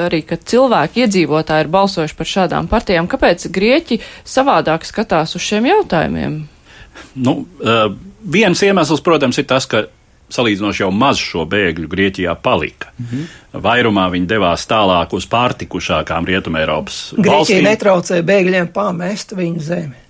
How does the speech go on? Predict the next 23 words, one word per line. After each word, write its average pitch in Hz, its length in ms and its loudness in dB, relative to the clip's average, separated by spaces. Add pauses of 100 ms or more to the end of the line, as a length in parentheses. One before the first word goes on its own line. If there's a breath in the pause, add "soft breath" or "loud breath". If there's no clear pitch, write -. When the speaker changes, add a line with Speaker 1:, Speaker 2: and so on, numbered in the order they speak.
Speaker 2:
Grieķija 120 560 0
arī 98 140 2
Speaker 4:
Tā. - 20 2
Speaker 2:
netraucēja. 185 800 2
Eh, 170 300 -2 (200)
jā, 123 260 2
nu, 110 100 -2
te 117 140 0
ir 80 120 -2
jautājums, 156 840 0
cik 170 340 -2
tā, 139 400 4
eh, 123 720 -6
ievēroja 110 480 2
vispārējos 107 560 0
Eiropas 107 400 0
Savienības 92 400 -2
standartus 87 440 -2
šai 190 200 2
ziņā. 180 280 2 (480 loud breath)
Eh, 123 260 2
un, 185 380 4
eh, 175 280 2